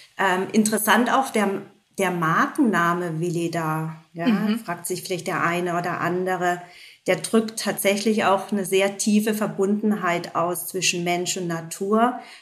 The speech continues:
Speaker 1: weil ganz früher in, äh, in der, in den früheren Zeiten war die Weleda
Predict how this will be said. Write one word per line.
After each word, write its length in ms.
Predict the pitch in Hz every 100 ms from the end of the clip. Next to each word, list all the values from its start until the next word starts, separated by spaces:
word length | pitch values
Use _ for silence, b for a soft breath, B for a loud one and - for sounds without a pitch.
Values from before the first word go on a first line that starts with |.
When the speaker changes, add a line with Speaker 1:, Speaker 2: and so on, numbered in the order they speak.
| _
Speaker 1:
weil 140 | 185
ganz 360 | 185 190 277 -
früher 640 | - 190 208 226 226 226
in, 260 | - 190 196
äh, 380 | 190 185 180 -
in 100 | 180
der, 300 | 175 165 - 160 B -
in 160 | 165 165
den 140 | 175
früheren 480 | 170 - 220 220 214
Zeiten 720 | 208 170 165 185 202 220 185
war 160 | 165 170
die 260 | 180 147
Weleda 680 | 175 208 247 160 165 180 214